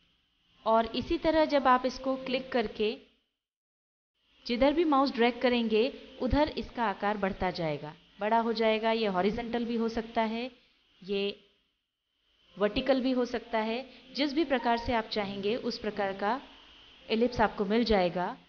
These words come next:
पर ध्यान रखें कि आपका mouse का left button दबा हुआ हो।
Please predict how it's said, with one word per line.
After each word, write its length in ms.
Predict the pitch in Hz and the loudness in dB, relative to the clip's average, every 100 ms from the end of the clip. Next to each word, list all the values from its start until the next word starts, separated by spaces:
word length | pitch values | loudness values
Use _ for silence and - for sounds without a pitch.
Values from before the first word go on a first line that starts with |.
| _ _ _ | _ _ _
पर 120 | 214 202 | -6 2
ध्यान 300 | 214 254 294 | 4 4 2
रखें 460 | 285 - 277 277 - - - | 0 0 -2 -4 -10 -20 -10
कि 100 | 240 | -6
आपका 640 | - 220 - 226 254 269 208 | -4 -4 0 0 0 -2 -2
mouse 220 | 214 214 | -2 -2
का 100 | 220 | -2
left 220 | 214 240 | 0 0
button 320 | 226 233 247 | -2 -2 -2
दबा 200 | 208 175 | -2 -2
हुआ 280 | 180 180 180 | -4 -2 -2
हो। 220 | 190 214 | -2 -6